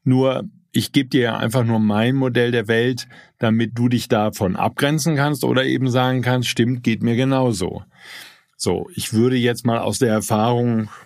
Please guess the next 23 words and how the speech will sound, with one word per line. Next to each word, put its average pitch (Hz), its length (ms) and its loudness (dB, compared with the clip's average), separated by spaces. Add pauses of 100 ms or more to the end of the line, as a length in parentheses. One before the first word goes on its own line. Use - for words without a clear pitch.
meinem 98 400 -2
kleinen 98 760 -2 (240)
Realitätsausschnitt 101 1200 -2
sagen, 101 480 0 (420)
dass 101 200 0
ich 110 160 -4
da 95 180 0
viel 113 640 0 (760)
Übereinstimmung 110 1080 2
mit 104 140 0
anderen 101 400 0
Männern 117 800 0 (640)
bekomme, 113 640 0
wenn 107 160 2
ich 98 120 -2
im 104 120 2
Alltag 104 440 -2
nachfrage. 117 840 0
Selbst 107 320 0
mit 101 180 -2
guten 120 300 -2
Freunden 107 640 -2
werden 101 500 0